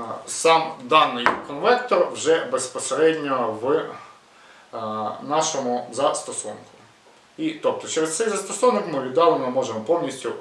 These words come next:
всім керувати. Так що, є отака класна, цікава річ, е, котра нам може допомогти створити,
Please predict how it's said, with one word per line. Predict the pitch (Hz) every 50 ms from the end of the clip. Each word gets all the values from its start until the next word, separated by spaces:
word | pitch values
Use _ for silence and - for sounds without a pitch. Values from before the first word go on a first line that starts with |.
| - -
всім | - - 147 143 147 - - - - -
керувати. | - - 113 107 98 - - - - - - - - - - - - - - -
Так | - 170 -
що, | - - 190 180
є | - 160 160 190 208
отака | 185 180 180 180 - - 180 165 -
класна, | - - 156 175 185 180 180 - 151 151 143 135 135
цікава | 131 - - - - 175 170 156 143 143 143
річ, | 110 120 120 113 - - - - - -
е, | 135 131 123 120 117 117 117 120 120 - - - - -
котра | 156 160 156 160 139 131 131 127
нам | 127 139 139 139 139 139 139
може | 139 143 147 151 139 131 131 127 123
допомогти | 120 123 123 - 123 123 127 127 123 - - 160 160 160 156 -
створити, | - - - - 123 123 123 143 147 147 143 - 127 117 113 -